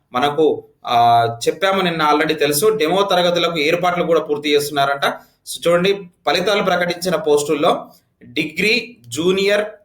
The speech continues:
కళాశాలలో పీడీ, లైబ్రరీయన్ పో-, ఆ, పాఠశాలలో పీడీ పోస్టులకు మరి డెమో తరగతులు తప్పనిసరి.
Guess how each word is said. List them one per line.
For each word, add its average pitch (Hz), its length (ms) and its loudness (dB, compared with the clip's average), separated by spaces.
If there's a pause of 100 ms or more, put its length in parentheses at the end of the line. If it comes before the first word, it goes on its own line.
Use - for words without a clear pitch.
(380)
కళాశాలలో 185 560 0
పీడీ, 185 400 0
లైబ్రరీయన్ 170 640 0
పో-, 151 120 -6
ఆ, 139 160 -2
పాఠశాలలో 165 760 0
పీడీ 190 340 -4
పోస్టులకు 170 760 0 (280)
మరి 156 340 -2
డెమో 175 540 0
తరగతులు 170 400 0
తప్పనిసరి. 147 760 -4